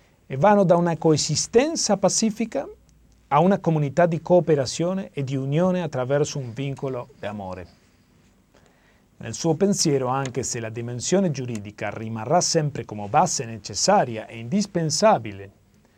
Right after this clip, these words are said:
anche dei più elevati rapporti umani, sarà trasformata in un progressivo processo di raggiungimento di pienezza.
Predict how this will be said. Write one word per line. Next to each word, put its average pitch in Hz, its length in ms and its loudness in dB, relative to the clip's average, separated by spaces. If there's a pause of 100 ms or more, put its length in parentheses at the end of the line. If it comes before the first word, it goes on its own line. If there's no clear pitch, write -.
(600)
anche 185 520 2
dei 139 180 -2
più 220 540 0
elevati 160 800 2
rapporti 139 600 0
umani, 123 500 -6 (760)
sarà 196 320 4
trasformata 160 1120 2
in 160 140 -2
un 214 120 2
progressivo 170 680 0
processo 147 840 -4
di 135 200 -6
raggiungimento 143 1300 -4
di 117 160 -10
pienezza. 92 680 -14